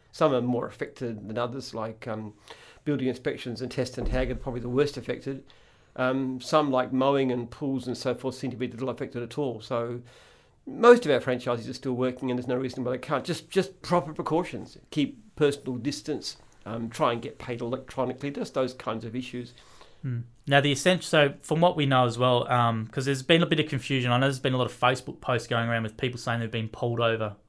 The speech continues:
Speaker 2: by police, and obviously the social distancing in cars. And we've had, I think, franchisors mentioning about franchisees with their workers, because if they obviously have a work ute with two seats,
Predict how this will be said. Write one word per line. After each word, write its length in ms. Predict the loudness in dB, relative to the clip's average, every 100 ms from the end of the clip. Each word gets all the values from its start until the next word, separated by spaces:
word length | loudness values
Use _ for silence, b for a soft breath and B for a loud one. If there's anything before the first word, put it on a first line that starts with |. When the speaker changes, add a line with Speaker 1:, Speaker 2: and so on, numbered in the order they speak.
| -4
Speaker 2:
by 120 | -4
police, 540 | -2 -4 -4 -4 -8
and 80 | -8
obviously 280 | -6 -6 -6
the 80 | -4
social 340 | -2 -4 -4
distancing 440 | -10 -10 -10 -8 -6
in 140 | -6
cars. 340 | -2 2 2 0
And 80 |
we've 140 | -2 2
had, 220 | 0 0 B B -10
I 60 |
think, 140 | -8 0
franchisors 640 | 2 2 0 0 -2 -2
mentioning 420 | -4 -4 -6 -6 -10 -6
about 180 | -6
franchisees 420 | -4 -6 -4 -4 -4
with 160 | -4
their 140 | -2 0
workers, 480 | 0 0 -2 -8
because 300 | -8 -8 -6
if 120 | -6 -2
they 80 |
obviously 320 | -2 -4 -8 -8
have 60 |
a 40 | -4
work 340 | -2 -2 -4
ute 160 | -10 -10
with 160 | -16 -8
two 160 | -8
seats, 500 | -2 -2 -2 -4 -16